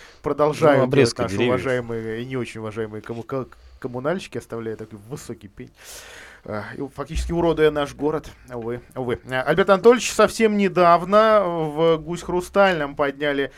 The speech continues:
Speaker 1: а, проблему для нашей области, к сожалению, характерную, так называемого новоаварийного жилья. А, термин ввел в обиход, э, наш,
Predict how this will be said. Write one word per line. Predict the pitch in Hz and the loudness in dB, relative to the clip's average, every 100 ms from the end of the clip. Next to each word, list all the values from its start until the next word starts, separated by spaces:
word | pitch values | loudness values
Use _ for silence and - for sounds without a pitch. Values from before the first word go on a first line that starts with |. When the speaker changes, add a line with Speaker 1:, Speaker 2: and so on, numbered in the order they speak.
| - | -8
Speaker 1:
а, | - 131 | -4 -4
проблему | - 156 151 170 202 196 175 | 2 2 2 2 0 0 -2
для | 143 151 156 | 2 2 2
нашей | 135 143 151 | -2 -6 -8
области, | 143 143 | -8 -10
к | 123 | -14
сожалению, | - 135 151 | -12 -8 -6
характерную, | 143 147 143 147 190 185 151 | -6 -4 -4 -4 -4 -4 -6
так | 147 | -8
называемого | 143 156 165 170 139 | -6 -4 -2 -4 -6
новоаварийного | 151 165 170 165 190 _ - 156 127 123 120 120 120 120 113 _ - | -6 -4 0 2 2 _ -14 -12 -8 -6 -8 -10 -8 -8 -8 _ -20
жилья. | 113 127 110 117 92 - - - - - | -16 -16 -10 -8 -8 -12 -20 -20 -12 -2
А, | - - | 0 0
термин | - 277 233 202 | 0 0 2 0
ввел | 170 147 139 180 151 | -2 -6 -2 0 2
в | 131 | 2
обиход, | 139 143 147 143 127 | 0 -2 -2 -4 -4
э, | 131 123 117 113 | -6 -4 -6 -8
наш, | - 127 | -6 -6